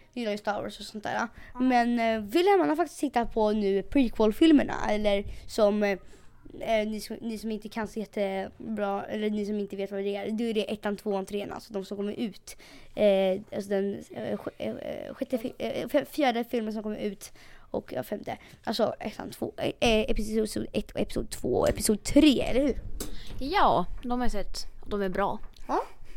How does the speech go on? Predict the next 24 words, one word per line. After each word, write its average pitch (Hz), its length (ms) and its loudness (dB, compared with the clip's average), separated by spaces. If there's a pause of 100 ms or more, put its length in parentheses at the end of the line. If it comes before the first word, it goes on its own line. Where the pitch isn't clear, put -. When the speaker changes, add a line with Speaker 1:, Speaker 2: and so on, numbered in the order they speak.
Speaker 1:
Du, 247 300 -4
eh, 262 280 0
vilken 277 220 -2
är 269 60 -2
din 269 160 -2
favorit 285 580 2
av 220 140 0
dem? 214 180 0 (960)
Speaker 3:
Trean, 185 420 -4
såklart. - 440 -12 (380)
Speaker 1:
Ja. - 200 0 (220)
Allas 214 320 12
favorit, 233 400 12
eller 247 220 12
hur? 262 200 12 (420)
Speaker 2:
Ja, 262 200 -2
jo, 240 220 -4
trean, 226 640 0
den 226 200 -2
är 196 80 -6
bra, 202 160 -6
alltså, 208 300 -6
mm. 214 500 -10
Speaker 1:
Mm, 247 200 0